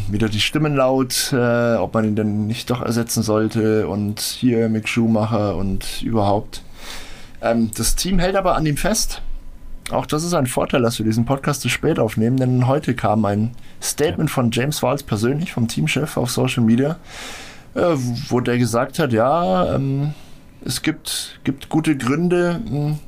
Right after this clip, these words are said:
Speaker 1: warum Logan Sargent da im Cockpit sitzt. Ähm, und es gibt auch wohl,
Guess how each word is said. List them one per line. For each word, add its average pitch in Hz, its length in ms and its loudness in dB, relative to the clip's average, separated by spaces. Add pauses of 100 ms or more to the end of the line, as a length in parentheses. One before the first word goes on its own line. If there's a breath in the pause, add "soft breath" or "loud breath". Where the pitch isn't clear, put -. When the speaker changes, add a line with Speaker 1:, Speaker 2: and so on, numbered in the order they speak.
(140)
Speaker 1:
warum 135 500 0
Logan 127 240 2
Sargent 131 360 0
da 127 80 2
im 107 100 -2
Cockpit 139 360 -4
sitzt. - 400 -2 (840 loud breath)
Ähm, 131 240 2
und 120 120 4
es 113 140 0
gibt 143 220 -2
auch 131 200 2
wohl, 123 400 4